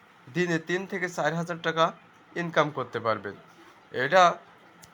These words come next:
ঘন্টায় দশ থেকে বারো মণ ডেলিভারি হবে। আপনার যে চাউলটা বেরোবে, একবারই ফিনিশিং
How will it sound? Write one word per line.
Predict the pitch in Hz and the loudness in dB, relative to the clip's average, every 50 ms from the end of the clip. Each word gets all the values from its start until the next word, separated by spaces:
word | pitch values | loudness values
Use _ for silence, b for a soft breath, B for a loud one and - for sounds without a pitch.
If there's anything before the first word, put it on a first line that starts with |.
| - - - | -20 -16 -4
ঘন্টায় | - 147 165 190 214 208 - 214 185 160 147 135 120 | 2 4 4 4 4 4 6 6 6 6 6 2 0
দশ | 131 156 214 - - - | 0 0 0 0 -4 -6
থেকে | - 220 - 185 | -6 -4 -2 -2
বারো | 175 151 165 160 170 175 165 | 4 6 6 6 8 6 4
মণ | 165 156 151 165 - - - - - - - - - - - - | 2 2 0 0 -2 -8 -18 -20 -20 -20 -20 -20 -20 -20 -16 -4
ডেলিভারি | 123 156 160 160 156 143 151 123 120 120 | 0 0 0 2 0 0 0 -2 -2 -4
হবে। | 113 113 107 107 123 - 165 - - - - - - - - - - - - - - - - - - - - - - - | -6 -6 -4 -4 -4 -6 -6 -12 -20 -20 -20 -20 -20 -20 -20 -20 -20 -20 -20 -20 -20 -20 -20 -20 -20 -20 -20 -20 -14 -2
আপনার | - 127 135 - 151 160 160 160 - - - - | 0 0 2 4 4 2 2 2 -2 -18 -10 -4
যে | 135 156 | -4 -4
চাউলটা | 151 - - 147 139 156 175 175 175 185 | -2 0 4 4 6 6 4 4 2 2
বেরোবে, | 170 180 180 180 175 185 180 | 2 4 4 4 4 4 4
একবারই | 170 160 151 139 156 160 170 185 | 4 4 2 2 2 2 2 0
ফিনিশিং | 175 - 156 147 160 165 165 - 208 214 226 | -2 -4 -4 -4 -4 -4 -4 -2 -4 -4 -4